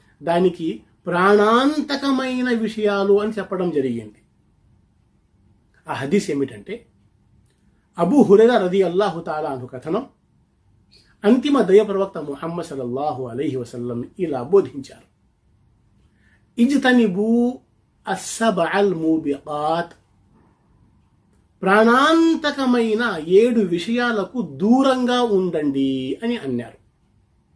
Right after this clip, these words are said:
ఇది విన్న సహాబాలు రిజ్వానుల్లాహి అలైహిం అజ్మయీన్,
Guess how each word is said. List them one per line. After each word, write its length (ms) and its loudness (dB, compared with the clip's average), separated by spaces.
ఇది 200 0
విన్న 320 2
సహాబాలు 600 -6
రిజ్వానుల్లాహి 760 0
అలైహిం 380 -4
అజ్మయీన్, 540 -6